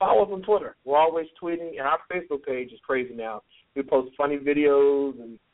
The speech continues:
fun, uh, interesting articles and great discussions. So definitely want you to connect with us and, uh, let us know your thoughts. And you can also submit show ideas to us.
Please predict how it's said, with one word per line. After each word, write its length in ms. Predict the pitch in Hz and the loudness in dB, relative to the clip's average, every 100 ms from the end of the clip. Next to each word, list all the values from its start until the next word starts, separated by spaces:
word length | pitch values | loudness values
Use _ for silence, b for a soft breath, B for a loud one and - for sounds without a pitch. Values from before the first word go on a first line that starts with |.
| _ - | _ -12
fun, 120 | 139 - | -10 -4
uh, 120 | 117 107 | -4 -2
interesting 460 | 139 139 143 143 143 | -4 -4 -4 -4 -4
articles 500 | 135 143 139 143 139 | -4 -4 -2 -2 -2
and 120 | 123 117 - - | -6 -20 -20 -2
great 240 | 135 156 | -2 -2
discussions. 540 | 147 - 147 - 117 104 | -6 -2 -2 -2 -10 -8
So 240 | 113 110 104 _ _ | -4 -4 -6 _ _
definitely 200 | 151 156 | -2 0
want 140 | 143 127 | -4 -6
you 60 | |
to 60 | 123 | -10
connect 280 | 131 123 117 | -4 -4 -4
with 120 | 113 | -2
us 180 | 117 113 _ _ _ _ - | -2 -2 _ _ _ _ -10
and, 260 | 117 110 | -10 -2
uh, 300 | 113 110 107 104 - | 0 2 2 -2 -2
let 120 | 131 | -2
us 60 | 131 | 0
know 80 | 127 | -2
your 160 | 123 117 - | -2 -2 2
thoughts. 240 | 127 131 - _ _ _ - | 2 2 -8 _ _ _ -12
And 100 | 135 | -10
you 60 | |
can 160 | 147 - | -6 0
also 380 | 151 151 147 139 - | 0 2 0 0 -2
submit 240 | 139 135 - 147 | -6 -6 -6 -2
show 140 | 147 | 2
ideas 380 | 143 143 147 151 - | 2 0 -2 -4 -6
to 140 | 165 | -4
us. 120 | 165 | -4